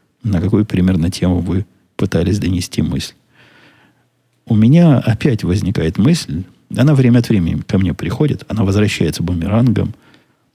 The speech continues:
Вот эту свою, она даже не методика, хотя, наверное, можно и гордо методикой назвать, как я изучал два иностранных языка, оформить в виде программы в очередной раз.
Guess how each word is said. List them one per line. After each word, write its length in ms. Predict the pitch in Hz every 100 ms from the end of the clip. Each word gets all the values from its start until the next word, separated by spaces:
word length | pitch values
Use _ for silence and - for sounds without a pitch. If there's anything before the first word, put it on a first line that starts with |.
| -
Вот 260 | 110 98
эту 140 | 135 131
свою, 460 | - 107 95 90 - _ _ _ - - _
она 180 | - 170
даже 220 | 175 117
не 140 | 98 107
методика, 800 | 117 - - 117 90 - - - _ _ _
хотя, 280 | - 117 196
наверное, 560 | 190 92 95 135 127 90
можно 280 | 101 110
и 60 | 87
гордо 320 | 101 90 95
методикой 540 | 92 90 92 87 - 82
назвать, 380 | 85 87 -
как 140 | - -
я 160 | 85 85
изучал 420 | 98 92 - 87
два 260 | 87 92 82
иностранных 600 | 85 - - 87 95 -
языка, 440 | 82 - 143 147 - - - _ _ _ -
оформить 560 | - - 165 160 107
в 40 | -
виде 160 | 90
программы 540 | 95 90 87 101 110 90
в 60 |
очередной 520 | 92 - 85 82 87 87
раз. 360 | - 175 -